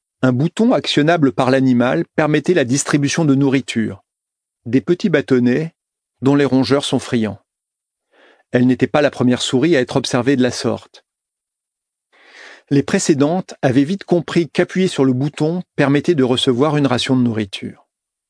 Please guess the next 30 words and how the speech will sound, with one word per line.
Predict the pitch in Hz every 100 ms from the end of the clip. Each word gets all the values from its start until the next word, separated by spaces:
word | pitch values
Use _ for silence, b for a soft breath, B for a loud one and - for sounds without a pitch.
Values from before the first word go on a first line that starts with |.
| _ _ _ _ _ b b b b b -
Elles | 135 113
avaient | 123 135
montré | 127 -
une | 143
capacité | 131 123 120 110 123
d'apprentissage | 135 123 - 117 113 127 113
rapide, | 143 156 160 147 120 - _ _ _ _ _
qui | -
avait | 143 175
fini | - 190
par | 220 147 -
conduire | 147 139 175
à | 131
une | 135
sorte | - 156
de | 135
maîtrise. | 127 - 113 87 - _ _ _ _ _ _ _ _ _ _
Le | 120 123
tâtonnement | 139 - 135 131 123
initial | 117 123 - - 190
avait | 151 123
d'abord | 120 117 -
créé | - 135
un |
mouvement | 127 113 117 117
de |
pression | - 127 - 127
un | 120
peu | 131 131
erratique, | 113 117 - 185 247 -